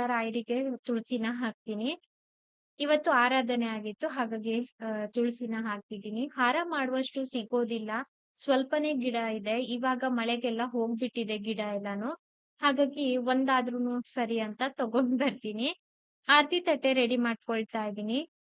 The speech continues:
ಹಾಗೆ ಅಕ್ಷತೆ ಎಲ್ಲ ರೆಡಿ ಮಾಡ್ಕೊಂಡಿದ್ದೆ. ಇನ್ನ ಹಾಲು ಕೂಡ ಇಟ್ಟಿದ್ದೆ ನೈವೇದ್ಯಕ್ಕೆ. ಬಾಳೆಹಣ್ಣು, ಈ, ಮ್, ಪೇರು ಹಣ್ಣು, ಆಪಲ್, ದಾಳಿಂಬೆ ಇಷ್ಟಿಟ್ಟಿದ್ದೆ. ಐದ್ ತರ ನೈವೇದ್ಯಕ್ಕೆ ಇಟ್ಟಿದ್ದೆ ಇವತ್ತು.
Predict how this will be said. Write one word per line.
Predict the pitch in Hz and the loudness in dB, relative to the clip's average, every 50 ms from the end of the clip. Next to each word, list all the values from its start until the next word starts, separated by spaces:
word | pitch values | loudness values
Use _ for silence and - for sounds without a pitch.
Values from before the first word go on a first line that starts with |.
| _ _ _ _ _ | _ _ _ _ _
ಹಾಗೆ | - 311 302 302 294 302 320 302 277 269 | 0 2 4 4 4 2 2 2 2 2
ಅಕ್ಷತೆ | - - - 247 240 - - - 294 277 - 269 | 0 0 -2 -2 -2 0 2 2 2 2 2 0
ಎಲ್ಲ | 254 254 247 247 | 0 2 0 0
ರೆಡಿ | 233 233 220 233 | 0 0 0 0
ಮಾಡ್ಕೊಂಡಿದ್ದೆ. | 233 226 226 220 214 _ - - 220 214 208 208 202 208 226 | 0 0 -2 -4 -6 _ -8 -6 -6 -6 -4 -6 -4 0 0
ಇನ್ನ | 254 262 247 240 240 233 233 226 226 233 240 _ _ - | 2 2 2 0 0 0 0 0 0 -2 -6 _ _ -8
ಹಾಲು | 220 220 - 262 240 240 262 311 311 | -6 -2 2 4 4 4 4 0 -2
ಕೂಡ | - 277 262 240 | -2 -2 0 2
ಇಟ್ಟಿದ್ದೆ | 233 226 220 226 208 - 226 220 202 214 220 220 | 2 0 0 -4 -4 -4 -6 -6 -4 -4 -4 -4
ನೈವೇದ್ಯಕ್ಕೆ. | 214 214 214 214 208 208 202 202 208 202 - - 247 247 | -4 -6 -8 -8 -8 -8 -8 -6 -8 -8 -4 -4 -4 -2
ಬಾಳೆಹಣ್ಣು, | 233 233 220 220 220 233 247 247 240 226 220 220 226 226 233 - _ _ _ _ _ - | 0 0 0 2 0 0 -2 -2 -2 -2 -2 -2 -2 -4 -6 -8 _ _ _ _ _ -8
ಈ, | 233 233 220 214 214 208 | -6 -4 -2 -2 -4 -4
ಮ್, | 185 185 _ _ - 214 220 214 214 | -8 -10 _ _ -12 -10 -8 -8 -2
ಪೇರು | - 294 277 269 269 277 277 | 4 4 6 6 6 4 2
ಹಣ್ಣು, | 269 254 233 226 220 226 233 240 | 0 0 0 -2 -2 -4 -4 -4
ಆಪಲ್, | - - - - 226 226 - - 240 220 220 233 262 294 254 | -6 -6 -4 -4 -4 -4 -2 -2 0 0 0 0 -2 -2 0
ದಾಳಿಂಬೆ | 240 220 214 214 214 214 214 208 208 226 254 | 0 0 0 0 -2 -4 -6 -6 -4 -4 -4
ಇಷ್ಟಿಟ್ಟಿದ್ದೆ. | 262 - 240 233 - - - 233 214 - 220 214 196 226 269 285 | -4 -4 -6 -8 -8 -6 -6 -6 -6 -4 -6 -4 -2 0 2 2
ಐದ್ | 262 262 269 262 | 2 2 0 -2
ತರ | - - 262 254 254 254 | 0 0 0 2 2 2
ನೈವೇದ್ಯಕ್ಕೆ | 247 240 220 214 214 226 220 208 208 220 214 208 - _ - 233 220 214 | 2 0 0 0 0 -2 -2 0 0 -2 -2 -2 -6 _ -4 -4 -2 -2
ಇಟ್ಟಿದ್ದೆ | 208 - - 226 220 202 220 | -4 -4 -4 -4 -4 -4 -4
ಇವತ್ತು. | 214 214 202 202 202 - - - 247 311 359 _ | -6 -4 -4 -4 -6 -6 -4 -2 -2 -2 -2 _